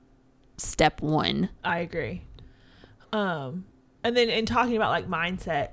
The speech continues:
Speaker 2: just kind of thinking through, okay, so if that's not your mindset of, okay, you have this right goal, but you're just kind of in, "Okay, whatever happens, happens." And I mean, sure, that,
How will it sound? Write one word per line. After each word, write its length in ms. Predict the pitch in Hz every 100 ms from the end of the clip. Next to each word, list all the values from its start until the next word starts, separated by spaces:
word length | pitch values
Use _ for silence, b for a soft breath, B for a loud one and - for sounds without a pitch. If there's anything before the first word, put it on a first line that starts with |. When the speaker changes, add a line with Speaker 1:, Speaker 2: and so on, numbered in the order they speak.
| -
Speaker 2:
just 200 | 202 -
kind 140 | 190
of 80 | 170
thinking 300 | 180 180 165
through, 400 | - 165 156 156 b b b b b -
okay, 640 | 196 196 175 156 151 180 - - -
so 160 | -
if 220 | 202 180 196 -
that's 260 | 196 196 196
not 380 | 190 190 196 -
your 120 | 175
mindset 760 | 156 135 131 151 - 127 -
of, 480 | - 135 98 92 - 170
okay, 160 | 165
you 60 | 160
have 140 | 147
this 160 | 143 156
right 180 | 151 -
goal, 120 | 147
but 120 | -
you're 100 | 180
just 140 | 202 -
kind 180 | 277 247
of 60 |
in, 360 | 233 240 240 240
"Okay, 500 | - 359 370 349 359 349
whatever 320 | 359 359 359
happens, 360 | 359 349 359
happens." 520 | 339 311 320 311 311 B B B B
And 100 | -
I 100 | 330
mean, 120 | 302 254
sure, 300 | 240 143 - B -
that, 400 | 269 311 - -